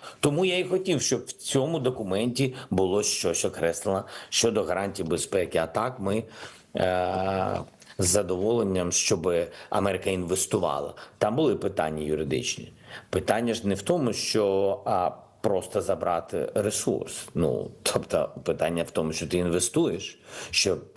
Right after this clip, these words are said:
з цього ресурсу щось було. Ми не країна сировини. І мені здається, що цей момент, що ми не країна сировини,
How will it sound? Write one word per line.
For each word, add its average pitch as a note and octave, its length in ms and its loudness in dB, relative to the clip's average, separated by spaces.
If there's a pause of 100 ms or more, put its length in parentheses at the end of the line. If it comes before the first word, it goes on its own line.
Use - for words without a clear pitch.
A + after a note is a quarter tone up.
(120)
з - 100 -6
цього D#2+ 220 2
ресурсу D#2+ 580 0
щось F#2 440 2
було. G2+ 520 2 (260)
Ми F2 180 2
не E2 100 0
країна G#2+ 400 0
сировини. F2 760 0 (100)
І F#2 340 2
мені G#2 280 2
здається, A#2+ 360 0
що G2 240 0
цей A#2 200 2
момент, A#2 540 2
що F2+ 120 -8
ми F#2+ 120 2
не G2+ 200 4
країна F2+ 520 0
сировини, F2 580 2